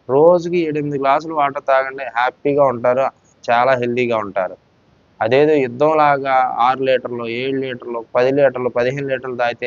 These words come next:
ఏమవుద్ది? కిడ్నీలు పోతాయి అన్నమాట. ఓకేనా? మూడవది హైడ్రేట్గా ఉండండి, అంటే వాటర్ త్రాగండి సఫిషియెంట్గా.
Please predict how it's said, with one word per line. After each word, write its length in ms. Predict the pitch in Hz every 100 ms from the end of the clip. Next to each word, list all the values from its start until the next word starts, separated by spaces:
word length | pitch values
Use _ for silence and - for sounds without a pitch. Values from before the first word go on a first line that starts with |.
| 120
ఏమవుద్ది? 460 | 131 135 127 151 165 _ _ _
కిడ్నీలు 360 | 135 123 139 131
పోతాయి 280 | 107 101 98
అన్నమాట. 300 | 92 87 82 - 80 117
ఓకేనా? 320 | 120 139 143 185 - _ _ _ _ _ -
మూడవది 580 | 139 170 175 175 160 190 175
హైడ్రేట్గా 640 | - 147 165 165 165 156 160 139
ఉండండి, 320 | 135 127 123 123 - 131
అంటే 220 | 143 175 180 120
వాటర్ 400 | 123 143 151 170 151
త్రాగండి 500 | 135 131 131 123 123 - - -
సఫిషియెంట్గా. 720 | 127 123 - 147 139 123 123